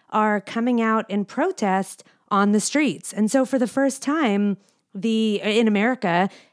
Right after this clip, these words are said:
the streets have become this activated political platform. And artists like Arbus and Winogrand, they wanted to document what was going on with their cameras.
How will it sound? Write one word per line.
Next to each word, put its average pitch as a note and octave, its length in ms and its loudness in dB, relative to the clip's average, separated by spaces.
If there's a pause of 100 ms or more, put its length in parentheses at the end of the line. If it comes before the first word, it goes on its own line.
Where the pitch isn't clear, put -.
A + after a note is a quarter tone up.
the G#3 280 0
streets A3+ 680 -2
have G3 160 -4
become F#3+ 420 -2
this F#3 200 -2
activated F#3 680 -2
political F3 440 -2
platform. C3+ 720 -4 (380)
And A#3 360 2
artists A#3+ 520 2
like F#3+ 440 0 (300)
Arbus F3 640 0
and F3 300 -2
Winogrand, F3+ 800 0 (280)
they A#3 200 2
wanted G#3+ 560 2
to G#3+ 360 0
document F#3+ 800 -2
what F3 160 -2
was G3 140 -2
going F3+ 380 0
on G3 460 2 (240)
with G3 300 0
their F#3 120 0
cameras. D#3 680 -8